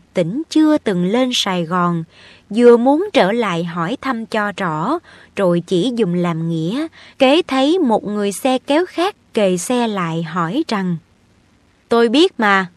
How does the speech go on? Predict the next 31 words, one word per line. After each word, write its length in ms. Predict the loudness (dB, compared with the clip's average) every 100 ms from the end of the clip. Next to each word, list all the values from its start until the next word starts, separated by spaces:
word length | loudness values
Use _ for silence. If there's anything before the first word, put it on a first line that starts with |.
| _ _ 4
cô 160 | 6
lên 200 | 6 2
xe 260 | 0 0 2
tôi 180 | 2 2
kéo 280 | 4 2
đi 180 | 4 2
lại 220 | 2 0
nhà 280 | -2 -4 -4
cho." 360 | 0 4 6 4 -6 _ _ _ _ _ _ _ _ _
Cô 220 | 2 4
nọ 320 | 4 0 -2 -4
tưởng 260 | -2 -2 -2
thiệt, 260 | 0 0 -2 _ -20 -20 -4
nên 200 | -2 0
sắc 320 | 0 -2 -2
mặt 180 | -2 -4 -2
mừng 320 | -2 0 -2
rỡ, 280 | 0 0 0 -2 -6 _ _ _ -2
vừa 280 | 6 6
leo 240 | 6 4 4
lên 260 | 4 0
xe, 400 | 0 -2 2 0 -2 -12 -20 -6
may 280 | -2 -2 0
Bạch 200 | -2 -4 -2
Tuyết 180 | 0 0 0
trở 240 | 0 2 2
lại 280 | 0 0 -2
kịp 180 | 0 -2 -2
mà 240 | -6 -4 -6
cản 260 | -4 -2 -2
rằng, 260 | 0 0 -2